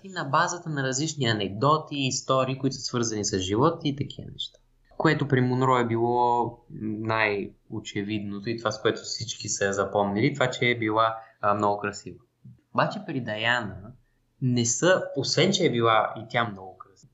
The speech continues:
не оставяме на страна, тук, а, не се идеализира една черта, която е красотата, ми се идеализира цялата й личност и ц-, и начина, по който тя се държи. Тоест, а, ако едното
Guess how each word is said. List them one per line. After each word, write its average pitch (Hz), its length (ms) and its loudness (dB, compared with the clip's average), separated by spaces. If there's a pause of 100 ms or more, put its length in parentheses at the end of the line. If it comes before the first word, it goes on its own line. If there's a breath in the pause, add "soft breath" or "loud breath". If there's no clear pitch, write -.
не 101 160 -20
оставяме 95 600 -4
на 92 60 -16
страна, 95 540 -14 (400 soft breath)
тук, - 460 -2 (120)
а, 123 180 0
не 117 180 4
се - 160 4
идеализира 160 1000 4
една 120 340 2
черта, 92 300 -6 (440)
която 101 300 0
е 95 200 -2
красотата, 104 840 0
ми 127 120 2
се 120 160 2
идеализира 113 600 4
цялата 156 420 4
й 127 180 -2
личност 135 380 -6
и - 60 -20
ц-, - 160 -14
и 120 100 -6
начина, 135 440 0
по 127 100 -10
който 120 220 -8
тя 117 160 0
се 113 120 -8
държи. 101 520 -4
Тоест, 120 260 0 (340 soft breath)
а, 104 340 2
ако 110 340 0
едното 127 800 0